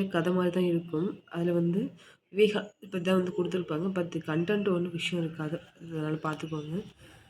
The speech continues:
அதுக்கடுத்து வந்து பார்த்தீங்கன்னா, ஆறாம் வகுப்பு இரண்டாம் பருவத்துல இயல் ஒண்ணுல வந்து பார்த்தீங்கன்னா, இசை அமுது பாரதிதாசன் டைரக்ட் கவர் ஆகுறாங்க.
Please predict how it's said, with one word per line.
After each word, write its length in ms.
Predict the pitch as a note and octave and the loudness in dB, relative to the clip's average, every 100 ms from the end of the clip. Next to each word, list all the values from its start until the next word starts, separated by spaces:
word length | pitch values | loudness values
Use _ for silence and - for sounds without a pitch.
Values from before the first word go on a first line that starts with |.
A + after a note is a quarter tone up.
| - - | -20 -6
அதுக்கடுத்து 440 | F#3 G#3 G#3 G3+ | -2 2 2 4
வந்து 160 | G3 F#3 | 2 2
பார்த்தீங்கன்னா, 400 | E3+ E3 E3 F3+ F#3+ - - | -2 -2 0 -2 -4 -10 -8
ஆறாம் 280 | E3+ F#3 F#3+ | 0 2 2
வகுப்பு 240 | F#3 F#3 | 2 4
இரண்டாம் 380 | E3+ F3+ G3 G3 | 4 6 4 4
பருவத்துல 400 | E3 E3 D#3+ E3 G3+ - F3+ | 2 2 2 2 0 0 2
இயல் 200 | F#3+ F#3 | 6 8
ஒண்ணுல 200 | E3+ F3 E3+ | 6 6 4
வந்து 120 | E3+ | 2
பார்த்தீங்கன்னா, 320 | F3 E3 E3+ | 2 2 2
இசை 220 | D#3 F3 | 2 4
அமுது 240 | F3 E3 E3+ | 6 4 4
பாரதிதாசன் 600 | D3+ D#3 E3 D#3+ E3+ D#3+ | 2 2 4 2 4 2
டைரக்ட் 280 | D3+ D#3 - | 2 0 0
கவர் 180 | D#3 D#3 | 2 2
ஆகுறாங்க. 340 | D3+ D3 D3+ | 2 0 -2